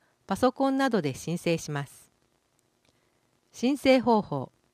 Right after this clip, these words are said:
郵送での申請。通知カードに同封されている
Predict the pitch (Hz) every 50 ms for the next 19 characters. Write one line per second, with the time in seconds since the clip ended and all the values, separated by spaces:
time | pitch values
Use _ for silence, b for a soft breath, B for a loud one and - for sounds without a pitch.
0 | _ _ _ _ _ _ _ _ _ _ _ _ _ _ _ - 202 240 285 -
1 | - 294 294 294 262 277 277 226 180 160 - - 147 147 143 - - 147 135 -
2 | - _ _ _ _ _ _ _ _ _ _ _ _ _ _ _ _ _ _ _
3 | _ _ _ - - 262 294 - - - - 311 302 294 233 220 185 165 156 143
4 | 135 147 139 175 190 208 196 214 208 208 - 196 185 185 185 - 180 175 170 156
5 | 160 160 160